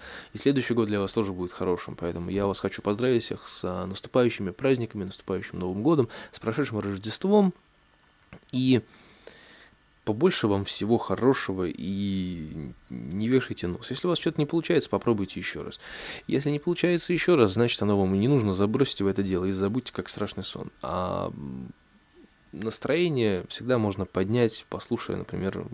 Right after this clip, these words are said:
<laughs> мой подкаст или подкасты других людей. Или хорошую музыку, например. Или попить чайку. Мгм. Да, поэтому как-то вот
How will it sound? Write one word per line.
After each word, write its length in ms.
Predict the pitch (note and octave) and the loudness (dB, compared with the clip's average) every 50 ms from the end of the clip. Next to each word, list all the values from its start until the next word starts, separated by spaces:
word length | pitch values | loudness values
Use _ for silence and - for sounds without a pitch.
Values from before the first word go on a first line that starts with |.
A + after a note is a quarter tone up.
| F2+ - | -12 -12
<laughs> 200 | - - - - | -14 -16 -10 -6
мой 800 | G#2 G#2 G2+ G#2 G#2 A2 A#2+ A2+ G#2+ G#2 G#2+ G#2+ A2 A#2 A#2 A2+ | -4 -2 0 2 4 4 4 4 4 2 2 4 6 6 6 6
подкаст 640 | A2 - G#2 G#2 - - - A2 A#2 A#2 - - - | 6 4 0 0 0 0 2 2 2 2 0 -4 -4
или 180 | G2+ G2 G2+ G2+ | -4 -2 -4 -4
подкасты 480 | - - F#2+ - - - - - - F2+ | -6 -6 -8 -4 -4 -4 -4 -4 -4 -6
других 300 | F#2 F2+ G2+ - - - | -4 -6 -6 -8 -8 -8
людей. 240 | - D#2 D2 B1 - - - - - - - - - | -8 -6 -8 -8 -10 -10 -8 -8 -8 -8 -10 -6 0
Или 100 | - E3 A#2+ | 2 2 4
хорошую 420 | - G2+ G2+ G#2 G2 - F#2+ F2 | 4 4 4 4 4 2 0 0
музыку, 320 | F2 F2 E2+ E2+ - - | 0 -2 -4 -4 -6 -6
например. 380 | D#2 D2+ - - - - - - - - - - - - - - - - - - - - - - - _ | -8 -8 -8 -10 -10 -12 -12 -14 -16 -18 -18 -18 -16 -16 -16 -18 -18 -18 -18 -20 -20 -20 -20 -20 -10 _
Или 120 | - - B2 | 0 0 0
попить 280 | - F2+ - G#2+ F#2+ | 0 0 -2 -2 -2
чайку. 380 | - - - F2 - - D#2+ F2 - _ _ _ _ - - _ _ - _ _ _ _ _ - | -2 -4 -6 -6 -6 -10 -12 -12 -14 _ _ _ _ -20 -20 _ _ -20 _ _ _ _ _ -2
Мгм. 420 | F#2+ F#2+ F2+ F#2+ A#2+ D#3+ G3 G3 - _ _ _ _ _ _ - | -2 0 0 2 2 4 2 2 0 _ _ _ _ _ _ -10
Да, 680 | - F#2 F#2+ A2 D3 E3+ D#3+ C#3+ C3+ C#3 D#3 D#3 A2 F#2+ - _ - - _ _ - | -8 -4 -2 0 2 2 2 2 2 2 2 2 0 0 -4 _ -20 -20 _ _ -6
поэтому 560 | F#2 F#2+ F#2+ A2+ - B2 A#2+ A2+ G#2 G2 - - _ _ _ _ _ _ _ _ _ _ _ _ _ _ _ _ - - _ - - - | -4 -2 -2 -2 -4 -2 0 0 0 0 0 -4 _ _ _ _ _ _ _ _ _ _ _ _ _ _ _ _ -20 -20 _ -18 -12 -4
как-то 360 | - A#2+ B2+ - - - G2+ | -2 0 -2 0 0 0 2
вот 300 | F2+ F#2+ G2 F#2+ - | 2 2 2 2 0